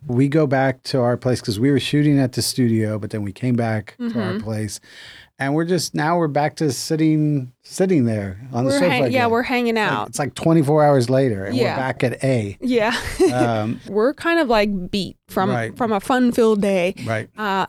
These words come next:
Speaker 2: and we just go to the living room and start hanging out. But of course, I'm gonna open another beer. Like, I'm not gonna stop until the fat lady sings.
Speaker 1: Right.
Speaker 2: And
Speaker 1: <laughs> That is true.
Speaker 2: <laughs> And <laughs> so she sits on the couch and Rick sits on the other side of the couch, but she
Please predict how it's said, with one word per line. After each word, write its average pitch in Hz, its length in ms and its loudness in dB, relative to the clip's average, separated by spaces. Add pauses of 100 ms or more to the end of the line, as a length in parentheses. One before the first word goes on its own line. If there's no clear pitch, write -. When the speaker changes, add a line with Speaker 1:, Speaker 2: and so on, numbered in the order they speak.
Speaker 2:
and 214 240 0
we 214 80 0
just 247 160 0
go 233 100 2
to 226 80 2
the 202 120 0
living 196 280 2
room 196 200 0
and 185 100 -4
start 170 220 -2
hanging 190 260 -2
out. 101 200 -2
But 233 200 0
of 269 100 -14
course, 339 220 0
I'm 392 180 2
gonna 415 160 4
open 208 220 0
another 185 300 0
beer. 180 320 -2
Like, 117 240 -2
I'm 254 200 2
not 339 140 2
gonna 226 160 0
stop 151 420 -2
until 175 380 -2
the - 140 -4
fat 170 200 0
lady 190 200 -2
sings. - 360 -2
Speaker 1:
Right. 127 380 0
Speaker 2:
And 233 400 2
Speaker 1:
<laughs> - 560 0
That 123 180 2
is 123 220 2
true. 104 360 -2
Speaker 2:
<laughs> - 40 -20
And 254 320 2
<laughs> - 320 0
so 240 400 2
she 311 300 2
sits 381 260 -2
on 285 140 0
the 247 60 -4
couch 190 360 -2
and 214 120 -2
Rick 226 160 0
sits - 260 -6
on 208 120 0
the 196 120 -2
other 285 180 2
side 226 160 0
of 190 60 -4
the - 80 -8
couch, 170 320 -4
but - 100 -12
she 285 260 0